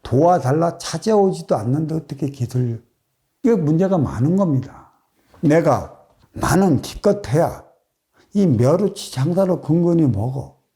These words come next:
그리고 멸우치 장사에 무슨 특별한 기술이 갖고 있어? 물론 얘는 들었겠지.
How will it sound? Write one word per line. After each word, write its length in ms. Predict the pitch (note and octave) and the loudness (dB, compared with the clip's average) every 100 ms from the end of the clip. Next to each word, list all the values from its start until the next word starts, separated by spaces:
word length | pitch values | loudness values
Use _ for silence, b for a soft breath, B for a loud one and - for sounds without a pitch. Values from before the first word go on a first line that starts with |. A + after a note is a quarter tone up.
| _ _ _ - | _ _ _ -4
그리고 380 | G3+ E3 - B B B | -2 -2 -6 B B B
멸우치 520 | - A2+ C#3 G#3 G#3 - | -2 0 2 0 -4 -2
장사에 420 | G#3 G3 G3+ D#3 | 0 0 0 0
무슨 520 | G#2+ B2 F3+ G#3+ F#3+ | -2 -2 -4 -4 -4
특별한 500 | - - B3 A#3+ A3 | -6 -2 0 2 2
기술이 340 | A3 G#3 A3 | 0 0 -2
갖고 280 | G#3+ G#3 E3 | -2 -4 -6
있어? 260 | A2 - - _ _ _ _ - | -10 -14 -20 _ _ _ _ -2
물론 500 | A#2+ C#3+ F3 B2 A2 | 2 2 2 0 0
얘는 500 | A#2 C#3 E3 F#3+ C#3 | 2 2 2 0 -2
들었겠지. 1120 | G#2+ B2 C3+ D#3+ C#3 C#3 A2+ G2+ G#2+ A2 | -2 -2 -2 -2 -4 -4 -8 -6 -8 -10